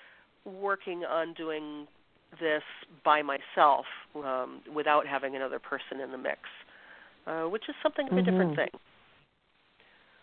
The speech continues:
Speaker 1: thing.
Speaker 2: Right.
Speaker 1: So
Speaker 2: And you, on your website says that you're also a shamanic soul coach. What's that?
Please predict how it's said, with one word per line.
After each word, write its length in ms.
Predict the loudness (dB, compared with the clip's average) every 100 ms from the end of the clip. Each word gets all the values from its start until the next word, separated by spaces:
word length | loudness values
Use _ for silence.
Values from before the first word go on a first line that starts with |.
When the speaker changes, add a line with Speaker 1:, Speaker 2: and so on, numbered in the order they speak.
| _ _ _ 0
Speaker 1:
thing. 80 | 10
Speaker 2:
Right. 320 | 12 12 10
Speaker 1:
So 120 | 6 -4 -12 -14 -16 _ _
Speaker 2:
And 220 | 10 12 12
you, 80 | 12
on 180 | 10 8
your 120 | 8
website 460 | 8 6 4 2 2 2
says 180 | 2 4
that 80 |
you're 140 | 4 6
also 300 | 4 4 0
a 60 | 0 -2 0
shamanic 480 | 2 4 4 2 0 -10 -2
soul 280 | 6 8 6 4
coach. 300 | 4 4 4 -4 -4
What's 180 | -4 0 6
that? 340 | 6 6